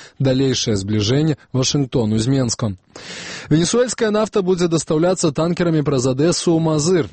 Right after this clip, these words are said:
Спецыялісты нафтавай галіны лічаць, што для перапрацоўкі цяжкой нафты з Лацінскай Амерыкі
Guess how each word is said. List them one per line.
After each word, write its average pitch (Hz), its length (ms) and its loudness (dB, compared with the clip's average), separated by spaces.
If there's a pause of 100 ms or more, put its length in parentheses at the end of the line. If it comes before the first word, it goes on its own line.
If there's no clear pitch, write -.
Спецыялісты 143 720 0
нафтавай 131 440 0
галіны 131 440 2
лічаць, 165 400 0
што 147 200 0
для 139 160 0
перапрацоўкі 131 760 -2
цяжкой 131 480 0
нафты 127 320 -2
з 95 80 -2
Лацінскай 113 480 -2
Амерыкі 185 400 0